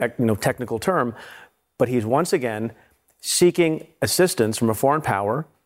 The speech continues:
to harm a political rival, the person who might be his opponent in the general election next year.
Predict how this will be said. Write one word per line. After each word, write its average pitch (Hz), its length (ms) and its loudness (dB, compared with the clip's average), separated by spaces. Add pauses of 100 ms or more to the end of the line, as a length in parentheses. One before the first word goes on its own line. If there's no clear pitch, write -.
(420)
to 139 180 4
harm 151 500 2 (320)
a 131 100 2
political 143 400 2
rival, 123 520 -2
the 120 80 4
person 131 280 0
who 123 100 2
might 131 240 0
be 123 260 4 (540)
his 127 160 2
opponent 135 480 0
in 127 80 4
the 120 60 4
general 123 360 2
election 120 480 0 (480)
next 139 320 0
year. 185 340 0